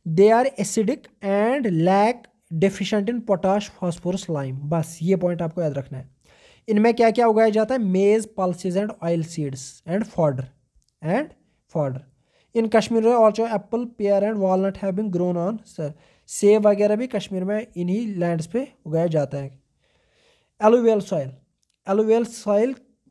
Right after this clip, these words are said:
क्या होते हैं, deposits by action of river, जो, अ, रिवर अपने साथ वो कीचड़ वगैरह लाता है, उससे ये alluvial soil बन जाती है, बहुत ही रिच होती है, प्रोडक्टिव सॉइल मानी जाती है ये alluvial soil।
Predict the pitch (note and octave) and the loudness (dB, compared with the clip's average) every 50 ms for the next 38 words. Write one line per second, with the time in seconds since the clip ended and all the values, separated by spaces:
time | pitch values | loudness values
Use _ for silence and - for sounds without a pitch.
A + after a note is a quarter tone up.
0 | _ _ _ _ _ _ - A3 A3 G#3+ A3 G#3+ G#3+ A3+ B3+ D#4 E4+ B3 F3+ D#3+ | _ _ _ _ _ _ 2 4 4 4 4 2 0 0 -2 -2 -2 -2 -2 -2
1 | G3+ F#3+ F#3 G#3+ G#3 G#3 F#3+ G#3 A#3 - - - F#3 E3 F#3+ G#3 A#3+ C#4 C#4+ - | -2 0 2 2 4 4 2 0 -4 -6 -8 -8 -4 0 0 0 0 -2 -4 -8
2 | F3+ - - - F#3+ F#3 G#3+ G#3+ - E3+ D#3 D#3 D3+ D3 D3 D#3 F#3+ G#3 G#3+ - | -10 -8 -6 -6 -4 -4 -4 -4 -4 -4 -2 -2 -2 -2 0 0 2 2 0 -2
3 | - _ _ _ _ _ _ _ _ _ - F#3+ F3+ F3 F3 E3+ F#3 F#3+ G3+ G#3 | -4 _ _ _ _ _ _ _ _ _ -8 -4 0 2 4 4 4 6 6 4
4 | G#3 F#3+ F#3+ F#3 G3 G3 F#3 - - F#3+ F#3 F#3+ F#3+ G3 F#3+ F#3+ F#3+ F#3+ F#3+ F#3+ | 4 2 -2 0 -2 -2 -2 0 0 0 0 0 -2 -2 -2 0 0 0 0 -2
5 | G3+ - _ _ _ _ _ _ - - G3 F#3+ E3 G3 F#3+ F3+ F3+ F3+ E3+ F#3 | -2 -6 _ _ _ _ _ _ -10 -6 -4 -2 2 2 4 4 4 2 4 4
6 | F3+ F#3+ F#3+ F#3 E3+ D#3+ - F#3+ A3+ B3 G#3 - - - F3+ F3 F#3+ A#3 B3+ C#4 | 2 2 2 2 0 -2 -4 -4 -4 -4 -4 -6 -4 -4 -2 0 0 -2 -2 -2
7 | - E3+ E3+ E3 D#3+ E3+ F3 F3 F3 F3+ E3+ E3+ E3 E3 D#3+ D3+ D#3+ E3+ G3 F3+ | -2 0 0 2 2 0 0 -2 -2 -2 -2 0 0 -2 -2 -2 -4 -4 -2 -2
8 | F3 F3 E3 E3+ G3 F#3 E3+ F#3 F#3+ E3+ - - F3 E3 F3 E3+ D#3+ E3 F#3+ A#3+ | -2 -2 -2 0 0 2 2 2 0 -2 -4 -8 -8 -8 -6 -4 -2 -2 -2 -2
9 | D4+ - _ _ _ _ - - F#3+ F#3 F3 F#3+ F#3 F#3+ - G3+ F#3+ - F#3 F3 | -4 -10 _ _ _ _ -4 -2 0 2 2 2 2 2 -4 -8 -4 -2 -2 0
10 | F3 E3+ E3+ E3+ E3+ E3 E3 D#3 D#3+ D#3 D3+ D#3 E3+ D#3 D#3 D#3 E3 F#3+ A#3+ - | 0 0 0 -2 -2 -2 -2 -2 -2 -2 -2 -4 -6 -4 -4 -2 -2 -4 -6 -8
11 | - _ _ _ _ _ _ _ _ _ _ _ _ _ _ _ _ _ _ - | -12 _ _ _ _ _ _ _ _ _ _ _ _ _ _ _ _ _ _ -4
12 | - F3 F3+ F3 E3+ E3+ E3+ E3+ E3 - F3+ F3 G3+ - | 0 2 2 4 4 2 2 0 0 -2 -4 -4 -4 -4